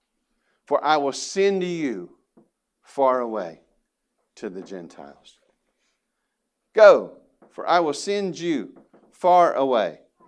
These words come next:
So this takes us to Paul. And you can see I'm working through these first two points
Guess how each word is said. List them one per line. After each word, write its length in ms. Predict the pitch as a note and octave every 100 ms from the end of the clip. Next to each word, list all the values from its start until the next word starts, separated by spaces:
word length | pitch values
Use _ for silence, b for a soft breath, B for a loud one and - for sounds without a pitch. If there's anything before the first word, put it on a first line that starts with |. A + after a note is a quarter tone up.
| _ -
So 100 | D3
this 220 | G3 G#3
takes 320 | B3 G#3 -
us 180 | E3+ D#3+
to 100 | F3+
Paul. 280 | F3+ E3 B B
And 120 | D3
you 60 | E3
can 160 | F3 E3+
see 160 | A3
I'm 180 | F#3 D#3+
working 340 | G3+ G#3 G3
through 200 | F3 G3+
these 200 | E3+ E3
first 300 | - F3+ F3
two 140 | - E3+
points 420 | - D#3 -